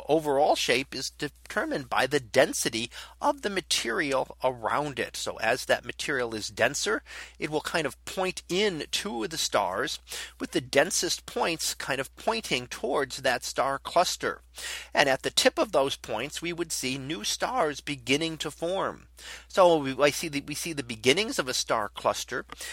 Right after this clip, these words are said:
It is an ongoing process, and stars are continuing to form in this region to this day. So that was our picture of the day for February fourteenth of two thousand twenty-two. It was titled In the Heart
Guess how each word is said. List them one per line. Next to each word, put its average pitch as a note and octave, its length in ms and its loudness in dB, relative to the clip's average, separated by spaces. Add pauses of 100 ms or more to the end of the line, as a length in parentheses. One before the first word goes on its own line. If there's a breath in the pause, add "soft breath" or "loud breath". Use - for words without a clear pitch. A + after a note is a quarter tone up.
(140)
It G3+ 120 2
is G3 160 6
an D3 120 -2
ongoing D#3 540 0
process, D3 600 0
and C#3 100 -8
stars E3 480 -2
are B2 100 -2
continuing E3 800 -4
to D3+ 140 -4
form E3+ 420 -2
in D3+ 220 -4
this F3 260 -2
region D3 520 -6 (320 loud breath)
to C4+ 140 0
this A#2+ 300 0
day. B2 560 4 (540 loud breath)
So - 180 2
that D#4 320 4
was G#3 160 -2
our D3 120 2
picture - 420 -2
of B2 140 -2
the B2+ 60 0
day A2+ 520 4
for A#2 160 -2
February D3 640 2
fourteenth - 600 -4
of B2 100 -14
two C3+ 160 -8
thousand A2+ 460 0
twenty-two. D3+ 680 -4 (600 loud breath)
It A3 200 4
was F3 200 2
titled C3+ 440 2
In C3+ 180 -4
the B2+ 80 0
Heart D3+ 480 2